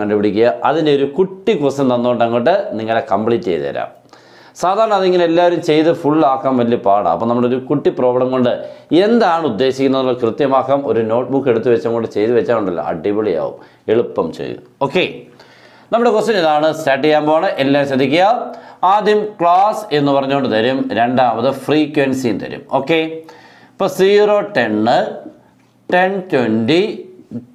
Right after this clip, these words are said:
ട്വൻറ്റി, തേർട്ടി. ഓക്കെ ആണല്ലോ, അത്രയേ ഉള്ളൂ. മൂന്നേക്ക് മൂന്ന് class മതി. നമുക്ക്, ഞാൻ പറഞ്ഞ ഒരു കുട്ടിയെ ചെയ്യുന്നത്. ഇവിടെ തരുന്നത് മൂന്ന്, ഇവിടെ അഞ്ച്, ഇവിടെ രണ്ട്. Frequency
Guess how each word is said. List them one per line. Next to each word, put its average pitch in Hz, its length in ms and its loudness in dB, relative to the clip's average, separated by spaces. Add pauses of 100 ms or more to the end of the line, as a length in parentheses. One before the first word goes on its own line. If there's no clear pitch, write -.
(140)
ട്വൻറ്റി, 143 460 2 (260)
തേർട്ടി. 117 380 -2 (420)
ഓക്കെ 147 160 -2 (100)
ആണല്ലോ, 131 300 2 (420)
അത്രയേ 117 300 -2
ഉള്ളൂ. 95 120 -2 (100)
മൂന്നേക്ക് 190 460 2
മൂന്ന് 98 180 -2
class 76 260 -4 (140)
മതി. 175 160 4 (100)
നമുക്ക്, 135 240 2 (140)
ഞാൻ 151 120 4
പറഞ്ഞ 156 300 2
ഒരു - 160 -6
കുട്ടിയെ 170 420 2
ചെയ്യുന്നത്. 82 360 -6 (1120)
ഇവിടെ 247 240 6
തരുന്നത് 226 360 4 (600)
മൂന്ന്, 185 380 4 (320)
ഇവിടെ 139 200 2 (200)
അഞ്ച്, 160 360 2 (260)
ഇവിടെ 107 200 2 (140)
രണ്ട്. 80 260 -2 (340)
Frequency 156 480 0